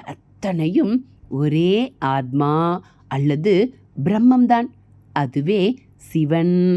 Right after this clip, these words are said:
அதுவே விஷ்ணு, அதுவே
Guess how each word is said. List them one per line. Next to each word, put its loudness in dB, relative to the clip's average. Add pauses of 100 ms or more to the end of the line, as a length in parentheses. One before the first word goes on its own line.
(380)
அதுவே 0 (400)
விஷ்ணு, 0 (640)
அதுவே -2